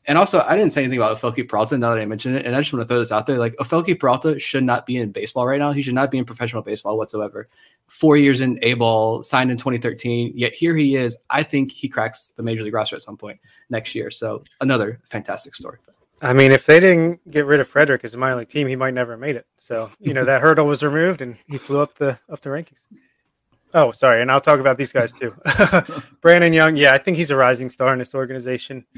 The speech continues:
Speaker 2: Um, he, his stuff seemed to get better, and his confidence seemed to get, you know, better as the season went on. And like Nick has mentioned before, his, he felt like his stuff improved as he went up the ladder. Um, when he, once he got to Aberdeen, it really started to,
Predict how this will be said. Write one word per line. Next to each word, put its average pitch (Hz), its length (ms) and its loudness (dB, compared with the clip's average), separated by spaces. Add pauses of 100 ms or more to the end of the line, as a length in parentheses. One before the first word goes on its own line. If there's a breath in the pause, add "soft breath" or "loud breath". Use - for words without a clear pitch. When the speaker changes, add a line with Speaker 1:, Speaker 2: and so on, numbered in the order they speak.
(320 loud breath)
Speaker 2:
Um, 131 380 -2
he, 147 240 -8
his 147 180 -4
stuff 147 260 2
seemed 151 200 -2
to 139 40 -2
get 131 180 -4
better, 135 420 0
and 120 260 -18
his 123 140 -20
confidence 127 480 -14
seemed 127 140 -12
to 120 40 -10
get, 117 240 -6
you 127 140 -16
know, 110 140 -18 (500)
better 135 560 4
as 147 300 2
the 131 120 0
season 127 300 0
went 123 160 0
on. 151 260 4
And 127 400 -2 (720)
like 131 240 2 (220)
Nick 143 260 -4
has 120 140 -12
mentioned 127 300 -4
before, 135 500 4 (100)
his, 127 320 -4
he 139 200 -8
felt 135 220 0
like 123 140 -2
his 127 160 -10
stuff 127 280 -2 (140)
improved 131 460 -2
as 127 260 -2
he 139 120 -14
went 131 160 -10
up 127 160 -8 (180)
the 127 80 -16
ladder. 123 380 2 (240)
Um, 120 420 -4
when 123 220 -18
he, 131 40 -14
once 131 200 -10
he - 40 -14
got 123 140 0
to - 80 -10
Aberdeen, 123 380 -2
it 127 60 -12
really 123 200 -6
started - 320 -4
to, 117 200 -10